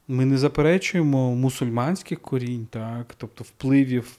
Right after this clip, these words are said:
величезних мусульманських, арабських впливів на європейську науку. І, звичайно, ми не можемо заперечувати юдейських впливів, так? Тобто грандіозний пласт європейської культури, який пов'язаний з єврейськими,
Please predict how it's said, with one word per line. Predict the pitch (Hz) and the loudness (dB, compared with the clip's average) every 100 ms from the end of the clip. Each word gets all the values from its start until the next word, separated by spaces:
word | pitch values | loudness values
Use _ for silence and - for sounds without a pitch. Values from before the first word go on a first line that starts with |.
| - | -4
величезних | 127 120 - 151 143 143 139 | -2 0 0 0 0 -4 -4
мусульманських, | 127 135 123 127 131 127 - 123 - - - - - | -6 -2 -2 0 -2 -6 -10 -12 -14 -20 -20 -20 -12
арабських | - 123 123 123 - - 127 - | -4 0 2 0 -4 -10 -10 -12
впливів | - 135 135 131 127 123 127 | -4 2 4 4 2 -2 -2
на | 123 | -4
європейську | 117 120 - 127 - - | -2 -4 -2 -4 -4 -6
науку. | 120 120 113 - | -2 -2 -4 -8
І, | 110 | -10
звичайно, | - - 139 147 | -10 -6 -2 0
ми | 131 127 123 - - - | 0 0 -2 -6 -20 -6
не | 131 | 0
можемо | 131 127 123 | 0 0 0
заперечувати | 120 117 123 117 - 120 - | -2 -4 -2 -4 -4 -8 -8
юдейських | 113 113 131 151 - - - | -8 0 2 2 0 -12 -12
впливів, | - 131 127 120 120 | -4 0 0 0 -6
так? | - 127 123 - | -4 -4 -4 -8
Тобто | 123 - 123 120 - - - | -20 -12 -12 -12 -16 -20 -12
грандіозний | - 135 127 135 135 160 147 135 | -2 0 2 4 6 4 2 0
пласт | 131 139 135 131 - | 0 2 2 0 -6
європейської | 127 120 - 131 - 123 | -6 -4 -2 -4 -2 -8
культури, | 113 120 - - | -6 -8 -8 -4
який | 139 127 131 | -4 -4 -14
пов'язаний | - 127 123 120 120 | -8 -4 -4 -6 -8
з | 117 | -6
єврейськими, | 117 127 131 - 127 120 | -4 -2 -4 -8 -8 -8